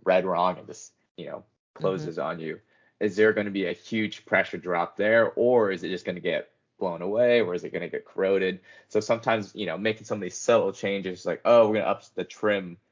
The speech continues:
Speaker 1: so it's not
Speaker 2: Mm-hmm.
Speaker 1: as, you know, prone to corrosion," or we're gonna type, change the, you know, type of valve so it, you know, doesn't blow across and, you know, pressure up your downstream vessels.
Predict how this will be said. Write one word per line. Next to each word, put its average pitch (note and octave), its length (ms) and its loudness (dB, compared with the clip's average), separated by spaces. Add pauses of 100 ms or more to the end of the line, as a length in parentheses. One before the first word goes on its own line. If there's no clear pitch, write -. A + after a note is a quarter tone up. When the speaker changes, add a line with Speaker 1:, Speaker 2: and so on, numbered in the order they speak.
(180)
Speaker 1:
so F2+ 140 -4
it's D#3+ 160 -6
not F2+ 180 0
Speaker 2:
Mm-hmm. - 20 0
Speaker 1:
as, - 260 -6 (420)
you G2 100 -10
know, A#1 140 -6 (120)
prone F#2+ 340 0
to F#2 180 -8
corrosion," F2 640 -4
or F#2+ 240 0
we're F#2 80 -4
gonna E2+ 100 -6
type, F2 260 -2 (140)
change F2+ 420 -8
the, D2+ 300 -2 (680)
you F#2 80 -6
know, B1 220 -6 (140)
type G2 320 -2
of F#2 80 -20 (160)
valve F2 380 0
so F2 160 -6
it, - 180 -4
you E2+ 120 -8
know, - 180 -6 (520)
doesn't - 280 8 (380)
blow G#2 220 4
across F2+ 420 -2
and, D2 280 -16
you D#2 120 -12
know, G#1 120 -8
pressure F2 360 -4
up - 100 -8
your D2+ 100 -8
downstream D#2 500 -6
vessels. - 580 -6